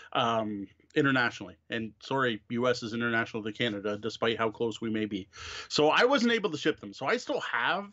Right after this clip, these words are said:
the giveaways from our last giveaway that I can't send out. Like, yes, I could probably go downtown to the post office and do it, but it, thankfully, both people who have won, um, Aaron and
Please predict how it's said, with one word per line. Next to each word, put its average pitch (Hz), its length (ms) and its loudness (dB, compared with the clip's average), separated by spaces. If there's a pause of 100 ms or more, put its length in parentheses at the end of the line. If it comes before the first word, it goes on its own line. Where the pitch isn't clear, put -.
the 147 80 -8
giveaways 156 400 -2
from 135 160 -4
our 117 80 2
last 131 260 0
giveaway 110 380 -8
that 107 120 -10
I 110 100 -6
can't 127 300 -6
send 110 240 -6
out. 95 140 -6 (460)
Like, 139 180 2
yes, 156 220 4
I 139 60 -2
could 139 120 -10
probably 127 280 -4
go 123 200 -4
downtown 117 680 -2
to 110 80 -18
the 113 80 -8
post 113 320 -4
office 107 340 0
and 104 100 -4
do 104 200 2
it, 101 100 -2
but 113 140 4
it, 104 140 -2
thankfully, 120 680 2 (300)
both 175 200 6
people 147 520 6
who 131 240 2
have 113 120 2
won, 185 480 4
um, 120 320 0
Aaron 131 360 2
and 113 280 -2